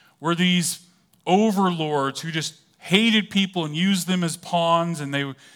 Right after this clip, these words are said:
they required ritual sacrifice, and people would murder children to them, like, all sorts of things. And yet,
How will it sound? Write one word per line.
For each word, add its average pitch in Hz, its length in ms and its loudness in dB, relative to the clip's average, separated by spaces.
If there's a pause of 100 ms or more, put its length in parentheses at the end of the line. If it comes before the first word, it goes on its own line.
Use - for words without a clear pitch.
(140)
they 151 140 0
required 151 680 2
ritual 170 420 -4
sacrifice, 170 1000 2
and 139 100 -12
people 170 240 -10
would 139 140 -8 (380)
murder 170 480 -2 (160)
children 175 720 0
to 175 180 -4
them, 170 300 -2
like, 147 260 -2
all 175 180 2
sorts 180 300 -6
of 165 80 -10
things. 147 400 -6 (320)
And 160 180 -2
yet, 165 400 2